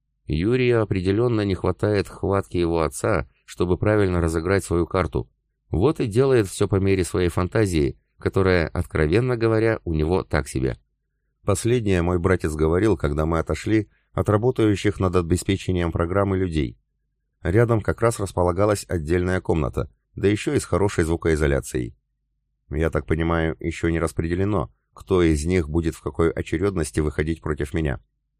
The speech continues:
Нет, ответил Сергей, сверяясь с информацией, поступающей ему напрямую на коммуникационный браслет. Вообще, эта вещь оказалась куда удобнее, чем я думал, до того, как благодаря Арине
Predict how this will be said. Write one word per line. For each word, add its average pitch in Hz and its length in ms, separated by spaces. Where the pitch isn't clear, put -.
Нет, 85 320
ответил 78 340
Сергей, 82 520
сверяясь 101 560
с - 100
информацией, 87 760
поступающей 113 680
ему 95 180
напрямую 92 600
на 87 100
коммуникационный 80 720
браслет. 71 380
Вообще, 104 340
эта 131 200
вещь 127 200
оказалась 101 440
куда 95 240
удобнее, 98 520
чем 82 200
я 85 100
думал, 92 400
до 80 160
того, 107 420
как 76 160
благодаря 80 440
Арине 95 520